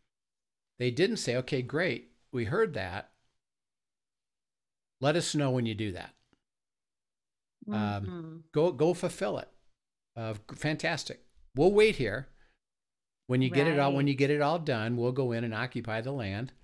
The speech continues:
Speaker 1: You're sovereign. Go do what you just said."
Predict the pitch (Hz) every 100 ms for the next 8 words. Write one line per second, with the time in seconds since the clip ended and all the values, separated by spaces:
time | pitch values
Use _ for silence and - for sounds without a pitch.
0 | - _ _ _ _ _ _ _ _ _
1 | _ 107 127 156 - 113 107 113 160 -
2 | _ _ _ _ _ _ _ _ - 127
3 | 135 135 123 123 127 120 117 - 233